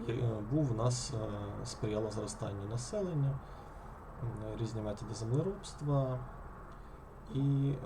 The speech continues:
е, була в нас поява торгівлі, різне, е, землеробство. Давайте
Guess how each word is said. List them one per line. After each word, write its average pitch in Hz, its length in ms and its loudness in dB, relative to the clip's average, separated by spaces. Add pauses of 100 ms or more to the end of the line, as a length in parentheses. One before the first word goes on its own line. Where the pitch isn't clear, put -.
е, 107 120 -4
була 113 140 2
в 120 60 6
нас - 340 -2 (280)
поява 113 320 2
торгівлі, 120 540 -6
різне, 127 360 6 (600)
е, 104 80 -4
землеробство. 120 920 2 (160)
Давайте 131 760 2